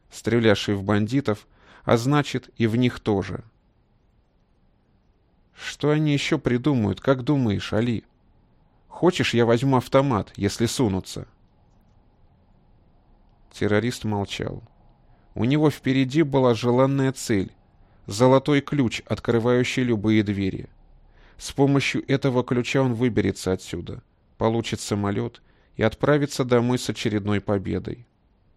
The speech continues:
У волокущегося следом человечешки впереди не было ничего. Он сам служил ключом к этой штольне и к священному огню. Жизненный путь его подходил к концу,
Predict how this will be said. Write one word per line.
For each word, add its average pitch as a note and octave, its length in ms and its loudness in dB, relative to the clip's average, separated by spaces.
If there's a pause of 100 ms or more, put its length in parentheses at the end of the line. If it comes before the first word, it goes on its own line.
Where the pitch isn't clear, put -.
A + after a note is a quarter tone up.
(840)
У A#2 60 0
волокущегося C3+ 920 0
следом A#2+ 400 -2
человечешки A#2 800 -4
впереди B2 540 -4
не B2 120 -2
было A#2+ 260 -2
ничего. B2 680 -4 (720)
Он C#3+ 180 2
сам C#3+ 320 0
служил A2+ 460 -2
ключом A#2+ 480 -2
к - 100 -6
этой G2 220 0
штольне A#2 580 -4 (380)
и C#3 80 -2
к - 80 -10
священному B2 720 0
огню. A2 420 -4 (720)
Жизненный C#3+ 580 4
путь D#3 340 -4
его A2 260 2
подходил A2+ 560 0
к - 80 -10
концу, A2+ 500 -2